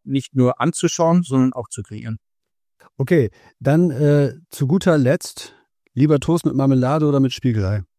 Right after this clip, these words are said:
Speaker 1: Oh, das ist eine ganz schwierige Frage. Ich würde fast sagen, es geht eigentlich alles. Also alles zwischen zwei <laughs> Toastscheiben ist möglich. <laughs> Äh, es gibt ja ganz wilde Kreationen und die haben wir schon ausprobiert.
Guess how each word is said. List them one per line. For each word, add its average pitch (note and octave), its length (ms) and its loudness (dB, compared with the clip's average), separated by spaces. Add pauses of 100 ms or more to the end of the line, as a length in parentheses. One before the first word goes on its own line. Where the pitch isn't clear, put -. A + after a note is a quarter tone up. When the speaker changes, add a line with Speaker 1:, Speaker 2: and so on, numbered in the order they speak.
(560)
Speaker 1:
Oh, E2 140 0
das D2+ 60 -2
ist D2+ 60 -4
eine D#2+ 60 -4
ganz D#2+ 180 -2
schwierige E2 260 -4
Frage. E2+ 260 -2
Ich E2 100 -8
würde D#2+ 120 -8
fast - 200 -4
sagen, F#2 380 -2
es G2 200 -8
geht G2+ 180 -4
eigentlich G2 200 -8
alles. G#2 280 -4
Also G2+ 260 -6
alles A#2+ 260 -4
zwischen B2 300 -4
zwei C#3 200 -4
<laughs> - 20 -4
Toastscheiben C#3 540 0
ist C3 140 -2
möglich. C#3+ 440 0 (680)
<laughs> C#3+ 120 0 (1160)
Äh, C#3 260 0
es C3 120 -2
gibt D#3+ 140 -2
ja C#3+ 80 2
ganz D3 180 -2
wilde D3 180 4
Kreationen C3 600 2
und A2+ 140 2
die A#2+ 60 2
haben B2 80 2
wir A#2+ 100 2
schon B2+ 100 -4
ausprobiert. A2 600 -2